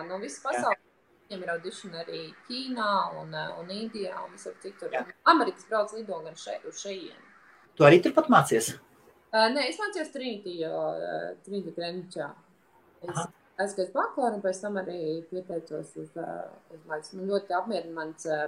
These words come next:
Speaker 1: pirmās profesijas skolotājs un, ā, visas tās lietas, kas šeit ir.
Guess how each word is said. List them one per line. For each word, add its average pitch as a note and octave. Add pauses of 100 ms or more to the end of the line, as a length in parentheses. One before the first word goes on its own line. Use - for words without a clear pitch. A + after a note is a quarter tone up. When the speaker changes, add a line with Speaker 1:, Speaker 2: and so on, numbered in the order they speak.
Speaker 1:
pirmās D#3+
profesijas -
skolotājs B3+ (600)
un, E3+
ā, D#3+ (180)
visas G3
tās D#3
lietas, F#3
kas -
šeit D#3 (100)
ir. -